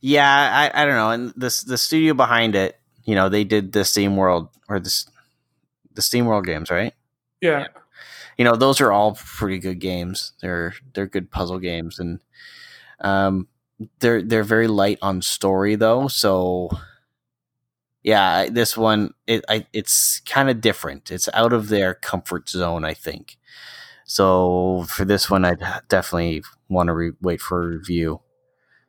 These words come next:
Speaker 2: I,
Speaker 1: Or
Speaker 2: I think we can
Speaker 1: maybe
Speaker 2: re-,
Speaker 1: pick it up.
Speaker 2: reward them.
Speaker 1: Pick it up on bargain bin. Like, I'm, I'm, I don't know. I'm just kinda leaning towards, if it's a good game, you know, if the reviews are positive,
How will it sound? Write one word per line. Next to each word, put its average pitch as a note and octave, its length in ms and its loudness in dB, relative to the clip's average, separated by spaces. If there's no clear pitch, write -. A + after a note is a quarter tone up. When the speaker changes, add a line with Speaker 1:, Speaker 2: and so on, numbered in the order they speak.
Speaker 2:
I, G3 120 0
Speaker 1:
Or F#3 120 -2
Speaker 2:
I G3 120 2
think G#3+ 200 -2
we C4 120 0
can A#3 100 0
Speaker 1:
maybe E3+ 140 4
Speaker 2:
re-, D#3+ 120 0
Speaker 1:
pick G3+ 140 2
it G3 80 4
up. - 80 2
Speaker 2:
reward E3+ 300 2
them. G3 320 0
Speaker 1:
Pick G#2 220 0
it F#2+ 80 6
up F2+ 160 2
on F2+ 120 2
bargain F2 360 2
bin. E2 260 -4
Like, E2 180 -6
I'm, F#2 280 0
I'm, F2 320 -4
I F#2+ 80 0
don't F#2 140 0
know. F2 100 0
I'm F2+ 180 0
just - 240 -6
kinda F#2 240 0
leaning F#2+ 320 2
towards, G2+ 560 2
if C#3+ 160 2
it's B2+ 100 -2
a B2 60 4
good A#2+ 280 2
game, C#3 360 4
you A2 80 2
know, A#2+ 340 2
if G#2 120 -10
the G#2+ 100 -2
reviews G#2+ 380 2
are G2+ 40 -4
positive, A#2 640 2